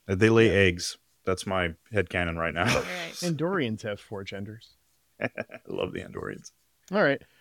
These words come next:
Speaker 2: Well, uh, Sheridan goes to the border of the missing station chunk, and is, I'm just like,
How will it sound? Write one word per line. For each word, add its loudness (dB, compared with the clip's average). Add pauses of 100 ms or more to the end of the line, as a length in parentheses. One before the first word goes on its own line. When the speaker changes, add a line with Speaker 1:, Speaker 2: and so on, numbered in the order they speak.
(200)
Speaker 2:
Well, 6
uh, 6 (200)
Sheridan 4
goes 6
to 0
the 4
border 2
of -2
the 0
missing 0
station 0
chunk, 0 (760)
and 2
is, -2
I'm 2
just -6
like, 2